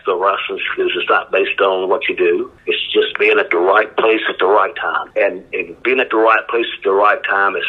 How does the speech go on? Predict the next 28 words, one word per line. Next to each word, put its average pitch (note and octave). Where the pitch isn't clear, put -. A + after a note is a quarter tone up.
when F2
somebody D#3
asks -
you -
to -
do A#2
something, A2+
you G#2
know G2
how F#2
to F2
do F#2+
it. -
There's -
no A#2
questions D3
asked. -
There's G2
nothing A2+
that, G2+
you G2+
know A#2+
what A2
they're A2+
talking G#2+
about F2+
and F#2
know G#2+